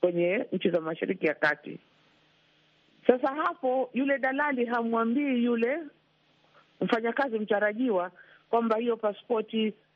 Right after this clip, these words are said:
hiyo visa, hata hiyo tiketi ya ndege zitakatwa kwenye pesa za mshahara wake atakapofika huko Mashariki ya Kati. Anaambiwa utapatiwa, utapatiwa ticket, visa, passport na kila kitu.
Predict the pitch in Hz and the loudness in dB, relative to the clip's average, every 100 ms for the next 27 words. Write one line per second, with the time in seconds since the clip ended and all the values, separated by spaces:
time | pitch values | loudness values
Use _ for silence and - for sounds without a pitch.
0 | _ - 226 214 208 196 175 233 214 220 | _ 0 2 2 0 -2 0 0 2 0
1 | 220 214 - _ _ - 214 240 226 214 | -2 -6 -14 _ _ 2 2 2 0 -2
2 | 208 226 214 208 196 208 214 202 214 214 | -4 -2 -2 0 0 0 -2 0 -2 -2
3 | - _ _ _ _ _ _ - 180 233 | -8 _ _ _ _ _ _ -2 0 0
4 | 240 233 277 262 220 196 240 - 214 214 | -2 -2 -2 -2 -2 -2 -2 -6 -4 -2
5 | 202 196 208 214 196 226 214 - 170 190 | -2 -2 -2 0 0 0 -2 -4 -2 0
6 | 175 180 170 170 165 - 156 160 160 156 | 2 2 4 2 0 0 0 2 -2 -2
7 | 151 180 - 151 - 262 - _ - 165 | -4 -2 0 0 0 -4 -4 _ -4 0
8 | 170 165 165 143 151 143 - 127 - _ | 2 2 0 -2 0 -2 -2 -6 -6 _
9 | _ _ _ _ _ _ - - 247 262 | _ _ _ _ _ _ -18 -2 0 2
10 | 269 269 285 226 214 214 214 208 220 190 | 0 0 -2 -2 -2 -2 -2 -2 0 0
11 | 170 - 202 208 196 170 202 196 196 175 | -4 -6 -4 0 0 -2 -4 -4 -4 -2
12 | 196 196 185 196 190 190 - 208 240 214 | 0 0 -2 -4 -4 -6 -4 -2 0 0
13 | 170 - | -4 -6